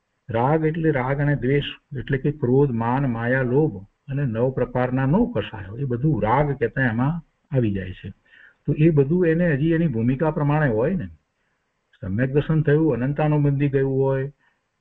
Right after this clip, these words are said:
પછી એને અપ્રત્યાખ્યાના વર્ણી ગયું હોય તો એની ચોકડી ગઈ હોય,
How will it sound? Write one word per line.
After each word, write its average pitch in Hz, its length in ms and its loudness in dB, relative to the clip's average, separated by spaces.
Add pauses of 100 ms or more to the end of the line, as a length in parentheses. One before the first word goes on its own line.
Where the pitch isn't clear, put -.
(300)
પછી 123 420 -10 (600)
એને 139 140 2
અપ્રત્યાખ્યાના 143 800 2
વર્ણી 131 340 0
ગયું 123 300 0
હોય 120 260 2
તો 120 140 -4
એની 123 180 2
ચોકડી 127 400 -2
ગઈ 113 180 0
હોય, 113 200 -2